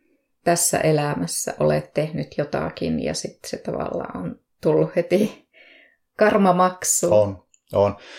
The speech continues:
Speaker 2: Mulla on tosi nopea tuo karma tuntuu oleva. Elikkä tuota, <clears throat> mä oon aina pyrkinyt olemaan hyvä ihminen, tekemään hyviä, hyviä valintoja ja olla, olla satuttamatta i-, muita ihmisiä ja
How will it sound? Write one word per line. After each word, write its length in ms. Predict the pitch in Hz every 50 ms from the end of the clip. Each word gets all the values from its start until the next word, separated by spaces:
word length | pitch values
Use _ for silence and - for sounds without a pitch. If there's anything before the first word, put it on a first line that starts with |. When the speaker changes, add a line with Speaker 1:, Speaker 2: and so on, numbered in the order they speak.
| - - _ _ -
Speaker 2:
Mulla 240 | 104 110 117 117
on 200 | 113 110 113 113 - -
tosi 300 | 117 101 - - 104 101
nopea 320 | 101 101 - - 95 95
tuo 160 | - - 110
karma 300 | - - 101 98 98 98
tuntuu 400 | 95 104 101 104 - - 123 -
oleva. 280 | 120 123 113 110 110 -
Elikkä 300 | 110 135 131 - - 110
tuota, 440 | 117 113 110 - 120 113 - - - - 123
<clears throat> 280 | 135 131 110 90 90 90
mä 60 | 98
oon 80 | 104 95
aina 200 | 117 139 160 151
pyrkinyt 380 | - 160 170 175 170 156 135
olemaan 420 | 117 113 120 117 113 110 107 98 -
hyvä 200 | 117 123 147 147
ihminen, 460 | 147 156 - - 151 147 143 147 139
tekemään 360 | 127 131 127 135 123 127 120 113
hyviä, 280 | 120 117 127 123 - - - - - - - _ _ _ - -
hyviä 220 | 123 127 120 113
valintoja 640 | 120 120 120 120 120 113 113 127 117 113 117 113 113
ja 240 | 113 107 104 107 -
olla, 140 | 117 113 107
olla 180 | - 117 117 110
satuttamatta 640 | - - - - 117 - - 120 113 110 - -
i-, 140 | - 117 117
muita 240 | 117 110 104 - - -
ihmisiä 540 | - 113 127 120 - - - - - 87
ja 140 | - - -